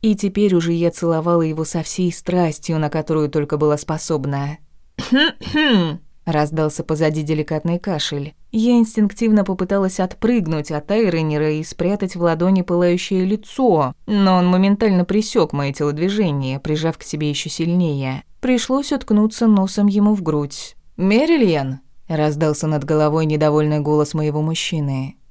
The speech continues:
"Что ты здесь делаешь?" "Да вот, хотел извиниться перед твоей женой.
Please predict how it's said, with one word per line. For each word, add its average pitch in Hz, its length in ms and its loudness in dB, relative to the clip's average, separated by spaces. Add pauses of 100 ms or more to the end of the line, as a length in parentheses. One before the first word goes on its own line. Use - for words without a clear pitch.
(100)
"Что - 280 -2
ты 214 100 2
здесь 208 220 4
делаешь?" 156 680 2 (160)
"Да 320 240 2
вот, 415 380 6
хотел 330 880 0
извиниться 302 580 -2
перед 269 240 -4
твоей 277 300 0
женой. 277 500 -4